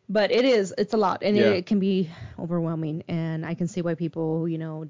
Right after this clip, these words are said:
Speaker 1: just say, like, "Oh, no, League, no, no,
Speaker 2: Right.
Speaker 1: no, no," 'cause it's just too much. And, um, but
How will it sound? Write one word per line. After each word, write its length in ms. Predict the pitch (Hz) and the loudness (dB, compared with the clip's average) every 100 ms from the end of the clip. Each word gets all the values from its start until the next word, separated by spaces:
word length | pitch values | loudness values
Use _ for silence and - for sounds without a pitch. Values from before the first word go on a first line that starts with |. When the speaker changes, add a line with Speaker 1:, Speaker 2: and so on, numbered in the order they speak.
| - | -12
Speaker 1:
just 240 | 151 - | -12 -8
say, 140 | 160 | -6
like, 260 | 156 - - | -6 -6 -6
"Oh, 280 | 165 170 165 | -2 0 0
no, 480 | 165 165 165 160 156 | -4 -6 -6 -6 -6
League, 480 | 165 175 156 151 165 | -2 -2 -2 -4 -6
no, 160 | 160 | -10
no, 60 | 156 | -4
Speaker 2:
Right. 260 | 101 95 156 | -2 -2 -4
Speaker 1:
no, 100 | 160 156 | -8 -12
no," 60 | 151 | -10
'cause 200 | 180 156 | -10 -8
it's 180 | - - | -10 -10
just 200 | - - | -12 -10
too 140 | 170 | -6
much. 400 | 170 - - - - - - _ | -4 -6 -8 -12 -16 -20 -20 _
And, 380 | 170 165 160 160 | -6 -4 -4 -4
um, 380 | 156 - - 190 _ | -6 -6 -8 -12 _
but 280 | 196 - | 0 0